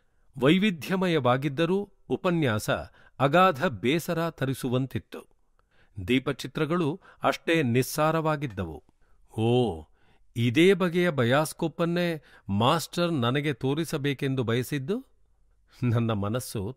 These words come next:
ತಾಳ್ಮೆಗೆಟ್ಟಿತ್ತು. ಆದರೂ ನನ್ನ ಮುಖದಲ್ಲಿ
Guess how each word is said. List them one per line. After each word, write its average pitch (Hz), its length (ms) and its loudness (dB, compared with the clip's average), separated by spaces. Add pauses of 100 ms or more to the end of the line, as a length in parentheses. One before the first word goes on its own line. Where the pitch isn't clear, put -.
ತಾಳ್ಮೆಗೆಟ್ಟಿತ್ತು. 107 880 -4 (680)
ಆದರೂ 202 640 2
ನನ್ನ 135 200 2
ಮುಖದಲ್ಲಿ 143 720 -2